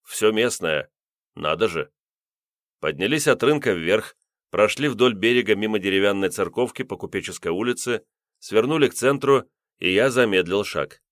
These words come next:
Поразили стоящие возле своих домов неподвижные и молчаливые женщины разного возраста.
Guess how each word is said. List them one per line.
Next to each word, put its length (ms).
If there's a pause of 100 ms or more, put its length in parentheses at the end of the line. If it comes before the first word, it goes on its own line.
(800)
Поразили 460
стоящие 580
возле 240
своих 320
домов 380
неподвижные 640
и 140
молчаливые 580
женщины 480
разного 340
возраста. 640